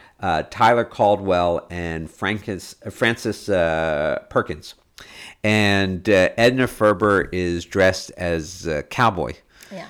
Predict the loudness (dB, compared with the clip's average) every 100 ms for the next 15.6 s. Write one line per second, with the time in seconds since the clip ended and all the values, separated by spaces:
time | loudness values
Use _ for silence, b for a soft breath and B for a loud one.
0 | -10 -6 -4 -4 -4 -6 -8 -8 -10 -8
1 | -8 -8 -10 -6 -4 -4 -6 -8 -12 -14
2 | -10 -10 -10 -16 -14 -12 -14 -12 -4 -2
3 | -2 -6 -6 -4 0 0 0 -2 -2 -4
4 | -12 -20 -14 -12 -8 -6 -6 -8 -8 -10
5 | -12 0 4 4 4 -2 -2 0 0 -2
6 | -8 -14 B B B B B 0 4 4
7 | 4 4 4 4 4 4 2 0 2 4
8 | 6 4 -4 B B _ 2 4 4 2
9 | 0 -2 -4 -4 -6 -6 -8 -6 -8 -16
10 | _ 0 4 4 2 -2 -2 0 2 4
11 | 4 4 0 4 4 6 6 6 6 2
12 | B B B 2 4 2 0 -2 0 0
13 | 0 -4 -2 4 4 6 2 2 0 0
14 | 0 -2 -2 0 0 -4 -8 -6 -6 -6
15 | -4 0 2 2 0